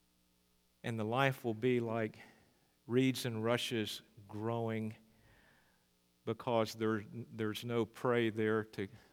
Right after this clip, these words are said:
to lay there and keep it down. Life-giving marsh,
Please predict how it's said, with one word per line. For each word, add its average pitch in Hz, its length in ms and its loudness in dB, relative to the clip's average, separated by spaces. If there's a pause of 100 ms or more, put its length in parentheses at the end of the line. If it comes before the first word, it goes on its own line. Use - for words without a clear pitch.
(240)
to 117 80 -6
lay 117 320 0
there 107 340 2
and 95 160 -10
keep - 300 -8
it - 140 -14
down. 104 420 -4 (1700)
Life-giving 123 800 2
marsh, 113 580 -6